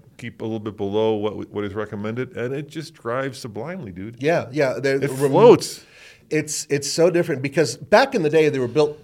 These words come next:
Speaker 2: as a work truck to carry a heavy load and to pull a heavy thing. And once you put a heavy load in those older
Speaker 1: Then, then they
Speaker 2: heavy
Speaker 1: settle
Speaker 2: duty
Speaker 1: down,
Speaker 2: Yeah,
Speaker 1: yeah.
Speaker 2: yeah, exactly.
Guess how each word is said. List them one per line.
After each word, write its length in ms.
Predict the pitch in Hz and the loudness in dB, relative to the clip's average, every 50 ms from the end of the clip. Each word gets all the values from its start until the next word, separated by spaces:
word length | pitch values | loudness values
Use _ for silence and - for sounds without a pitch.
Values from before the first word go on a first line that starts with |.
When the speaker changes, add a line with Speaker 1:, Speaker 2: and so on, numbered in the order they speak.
| _ _ _ | _ _ _
Speaker 2:
as 420 | 131 131 123 120 120 123 117 - - - | 0 2 2 2 2 0 -2 -4 -4 -4
a 60 | 123 | 0
work 260 | 123 139 123 - - | 0 0 0 0 -2
truck 240 | - - 104 - - | -4 -6 -6 -6 -8
to 100 | - 120 | -14 -10
carry 320 | - - 139 143 160 165 | -4 -2 0 0 2 2
a 60 | 170 | 2
heavy 240 | 147 151 156 151 160 | 2 2 2 2 2
load 300 | 151 131 117 120 120 117 | 0 2 2 2 0 0
and 180 | - 120 123 120 | -2 -6 -6 -4
to 80 | 127 | -6
pull 320 | 123 - - 156 151 135 120 | -6 -2 2 4 4 4 4
a 40 | 110 | 0
heavy 220 | 120 113 113 107 | -2 -6 -8 -10
thing. 380 | - - 170 165 123 104 101 - - - - - | -8 -4 -4 -2 -2 -4 -8 -12 -20 -20 -14 -10
And 100 | 127 139 | 0 2
once 160 | 185 220 220 | 2 2 2
you 60 | 202 156 | 0 0
put 100 | 175 151 | 0 2
a 40 | 143 | 2
heavy 200 | 160 165 151 127 | 2 0 0 -2
load 260 | 123 127 143 143 135 123 | -2 2 2 2 2 2
in 140 | 123 123 120 | 0 0 -2
those 180 | 113 113 110 | -4 -6 -6
older 340 | - - 123 127 123 - - | -4 -4 -2 0 0 0 0
Speaker 1:
Then, 80 | 220 - | 0 0
then 100 | 185 175 | 0 0
they 80 | 185 | 2
Speaker 2:
heavy 100 | 165 143 | 2 2
Speaker 1:
settle 220 | - 170 160 160 160 | 2 4 4 4 4
Speaker 2:
duty 100 | - - | 4 0
Speaker 1:
down, 140 | - - 262 | 2 6 8
Speaker 2:
Yeah, 80 | 285 | 8
Speaker 1:
yeah. 60 | 208 | 8
Speaker 2:
yeah, 100 | 190 202 | 8 4
exactly. 480 | 170 - - 175 180 185 180 - 107 | 2 0 0 -2 -2 -2 -2 -6 -10